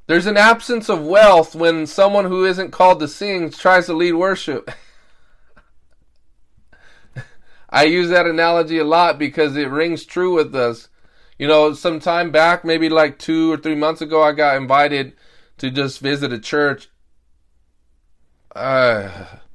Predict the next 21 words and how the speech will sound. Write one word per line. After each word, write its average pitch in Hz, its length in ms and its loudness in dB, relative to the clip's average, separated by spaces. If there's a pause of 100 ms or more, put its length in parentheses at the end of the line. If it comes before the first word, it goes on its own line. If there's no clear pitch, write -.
(420)
I 120 120 2
was 151 80 2
becoming 160 420 -2
disorientated 147 1000 0
during 139 320 -2
worship 160 440 0
because 127 260 -10
the 120 60 -10
person 165 440 -4
that 151 140 0
was 117 160 -8
singing 190 360 -8
was 117 220 -8
terrible. 190 840 2 (460)
They're - 100 0
like, - 140 0
"Ah, 453 1700 -2
ah." - 120 -4 (400)
I'm 247 180 4
not 247 200 6
lying. 175 520 2